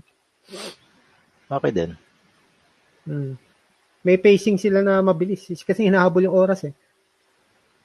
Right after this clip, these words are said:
Speaker 1: Ay, di mala-, palakasan din pala dating, ano?
Speaker 2: Eh, kung
Speaker 1: Mga
Speaker 2: agaano.
Speaker 1: malalakas din.
Speaker 2: May oras kasi yun, eh. Yung, kahit nga sila,
Speaker 1: Sabagay.
Speaker 2: eh, sabi, ang sabi niya,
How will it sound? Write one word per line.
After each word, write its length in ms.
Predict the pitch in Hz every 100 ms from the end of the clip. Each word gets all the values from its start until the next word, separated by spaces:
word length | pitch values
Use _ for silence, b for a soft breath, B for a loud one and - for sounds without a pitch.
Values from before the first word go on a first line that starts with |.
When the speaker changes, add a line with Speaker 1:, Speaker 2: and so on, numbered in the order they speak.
| _ _ _ _ _ _ _ _ _ _ _ _ -
Speaker 1:
Ay, 160 | 127
di 80 | 135
mala-, 320 | 135 127 123
palakasan 640 | - 120 131 123 123 - 120
din 160 | 120
pala 240 | 110 120 107
dating, 380 | 101 92 87 82
ano? 160 | 82 92 _ _ _ _ _ _ _ _ _ _ _ _ -
Speaker 2:
Eh, 160 | 190
kung 160 | 190 240
Speaker 1:
Mga 80 | 220
Speaker 2:
agaano. 400 | 196 185 - 170
Speaker 1:
malalakas 160 | 139
din. 100 | - _ _ _ _ _ _ _ _
Speaker 2:
May 120 | 185
oras 280 | 208 220 220
kasi 200 | - 233 233
yun, 80 | 240
eh. 140 | 208 180 151 269
Yung, 220 | 202 202 208 208 - -
kahit 200 | 196 196
nga 120 | 214
sila, 200 | 190 208
Speaker 1:
Sabagay. 160 | 214 185
Speaker 2:
eh, 40 |
sabi, 200 | 170 160 185
ang 180 | 185 185
sabi 280 | 190 180 185
niya, 320 | 190 185 170